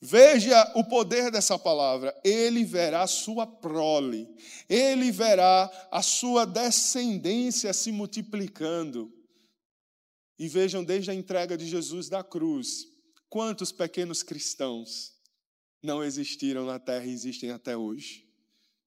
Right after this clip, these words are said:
Porque é isso, pequenos cristos, desculpa. Porque é isso que significa a palavra cristão, pequenos cristos,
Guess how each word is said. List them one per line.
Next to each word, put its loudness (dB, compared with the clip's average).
Porque -4
é 0
isso, -4
pequenos -6
cristos, -4
desculpa. -10
Porque -2
é 6
isso 2
que -4
significa -2
a 0
palavra 0
cristão, -4
pequenos -8
cristos, -10